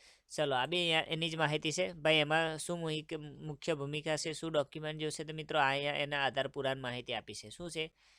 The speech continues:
પાસપોર્ટ સાઇઝ ફોટો, રેશન કાર્ડ, આધાર કાર્ડ, જાતિનો દાખલો, સાત બાર નકલ ને ઝીરો થી બી પી એલનો દાખલો. બેંકની પાસબુકની જરૂર પડતી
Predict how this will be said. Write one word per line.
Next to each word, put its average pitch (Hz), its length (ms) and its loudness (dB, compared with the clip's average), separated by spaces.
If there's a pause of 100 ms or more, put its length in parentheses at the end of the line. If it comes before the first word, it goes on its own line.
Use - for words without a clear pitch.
(200)
પાસપોર્ટ 139 340 0
સાઇઝ 135 240 -2
ફોટો, 139 260 -2
રેશન 143 360 -4
કાર્ડ, 151 260 4
આધાર 131 300 0
કાર્ડ, 151 240 4
જાતિનો 135 420 -6
દાખલો, 131 340 -4
સાત 123 200 -6
બાર 131 180 -4
નકલ 170 460 0 (640)
ને 139 140 -6
ઝીરો 131 200 -4
થી 135 480 -10
બી 139 160 -8
પી 139 160 -6
એલનો 143 260 -6 (240)
દાખલો. 120 540 -4 (1080)
બેંકની 147 320 -8
પાસબુકની 151 500 -8
જરૂર 139 280 -6
પડતી 170 500 -2